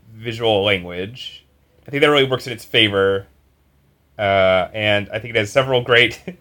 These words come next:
<laughs> montages. I think the soundtrack is expertly chosen, even if I don't, uh, like some of the music that's on it. Uh, and, you know, Hugh, I think, I think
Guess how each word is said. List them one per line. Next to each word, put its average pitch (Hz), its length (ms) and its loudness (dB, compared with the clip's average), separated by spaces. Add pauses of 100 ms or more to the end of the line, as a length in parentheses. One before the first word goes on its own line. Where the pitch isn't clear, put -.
(140)
<laughs> - 280 -20
montages. - 1000 -2 (800)
I 220 460 -6
think 139 100 -6
the 147 80 -2
soundtrack 139 440 2
is 131 140 -4
expertly 139 460 -4
chosen, 123 400 -2
even 123 160 -6
if 120 80 -6
I 120 120 2
don't, 120 360 0 (560)
uh, 110 420 4
like 113 220 2
some 123 100 -8
of 113 60 -12
the 113 80 -8
music 104 240 -10
that's 101 140 -8
on 101 160 -4
it. 117 180 -6 (920)
Uh, 104 320 -2
and, 117 380 0 (240)
you 156 140 -2
know, 170 160 0
Hugh, 170 200 -4
I 151 100 2
think, 226 340 -6
I 151 60 2
think 196 240 -6